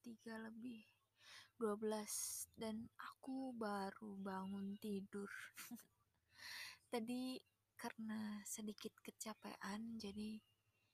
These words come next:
jam delapan aku tidur. Terus kebangun,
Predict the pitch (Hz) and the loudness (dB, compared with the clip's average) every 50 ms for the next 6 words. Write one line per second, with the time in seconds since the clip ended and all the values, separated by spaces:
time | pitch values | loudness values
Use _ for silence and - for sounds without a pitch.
0 | _ _ _ _ _ _ - 226 214 214 214 220 226 220 226 226 220 214 214 202 | _ _ _ _ _ _ 0 0 2 2 0 0 -2 -2 -2 -2 0 0 0 0
1 | 190 - - - 220 220 220 220 220 - 233 - - 208 202 196 190 190 190 185 | -2 -2 -4 -4 -2 -2 -2 -4 -4 -8 -12 -6 -4 -4 -2 -2 -4 -4 -6 -6
2 | - - - - _ _ - - - - - - - - - _ _ _ _ - | -10 -12 -20 -20 _ _ -20 -20 -20 -20 -20 -20 -20 -20 -20 _ _ _ _ -20
3 | - _ _ _ - 220 - 208 - - - - - - - 220 202 202 196 190 | -20 _ _ _ -8 -6 -4 -4 -2 -2 -2 -2 -4 -4 -4 0 2 2 2 2
4 | 190 190 190 196 190 202 214 226 - | 0 -2 -2 -2 -2 -2 -4 -6 -10